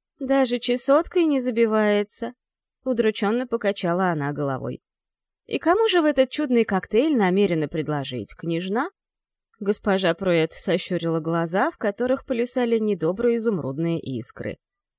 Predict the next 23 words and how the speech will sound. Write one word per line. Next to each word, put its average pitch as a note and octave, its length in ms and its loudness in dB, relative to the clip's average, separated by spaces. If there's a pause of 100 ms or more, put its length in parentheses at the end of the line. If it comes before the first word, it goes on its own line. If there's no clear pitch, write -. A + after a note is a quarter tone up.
(120)
"Я A#3+ 200 2
вовсе..." C4 420 2 (680)
"Только A#3 360 0
не C4+ 160 2
лгите. D#3+ 560 -4 (520)
Я G#3 280 -2
пойму". D3+ 560 -4 (1120)
"Р-, A3 560 -6
ректору", — D#3+ 680 -4 (840)
выдохнула G#3 600 2
признание. C#3+ 720 -4 (220)
"Новому. D#3+ 640 0 (720)
Старого D#4 480 -2
такой G#3+ 380 -2
ерундой F3+ 400 -2
не D#3 100 -4
проймёшь". B2+ 680 -8 (800)
Я F#4+ 180 6
бы C4+ 80 4
ещё C4+ 180 2
добавила G3 420 2
щепотку - 440 -4
проклятий. C3+ 640 -6